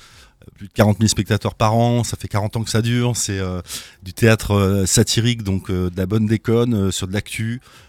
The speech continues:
euh, politique, locale, nationale, internationale. Enfin, c'est vraiment, euh,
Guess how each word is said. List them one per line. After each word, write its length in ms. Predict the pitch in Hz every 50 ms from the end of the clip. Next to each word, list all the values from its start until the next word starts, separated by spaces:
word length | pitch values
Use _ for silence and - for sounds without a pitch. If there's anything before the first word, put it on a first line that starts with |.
| _ - -
euh, 120 | 73 76 -
politique, 500 | - 104 101 98 - - 104 107 95 -
locale, 360 | 104 101 - - 101 101 98
nationale, 480 | 90 101 95 - - 98 92 101 101 98
internationale. 560 | 90 - 95 85 87 82 - - 98 107 101
Enfin, 260 | - - - 80 73 - - _ -
c'est 180 | - - - 101
vraiment, 440 | 85 104 101 98 101 98 92 85
euh, 40 | 80